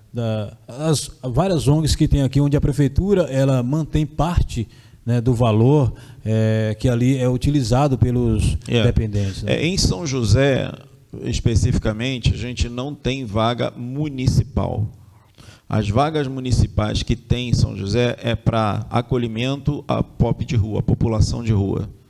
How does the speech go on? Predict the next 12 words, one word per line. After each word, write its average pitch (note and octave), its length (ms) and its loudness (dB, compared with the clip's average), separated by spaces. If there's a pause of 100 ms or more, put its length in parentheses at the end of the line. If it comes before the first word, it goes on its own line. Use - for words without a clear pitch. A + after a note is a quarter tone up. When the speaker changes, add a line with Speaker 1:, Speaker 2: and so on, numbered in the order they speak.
(340)
Speaker 2:
Não A2 160 -4
tem A#2+ 220 -4
pra A#2 180 -6
tratamento, G#2 720 -2
pra G2+ 480 -4
acolhimento, A#2 1040 0 (320)
mas G#2+ 220 -2
visando B2 800 0
o A2 160 -6
restabelecimento A2+ 800 0
da A2+ 100 2
saúde. - 680 -2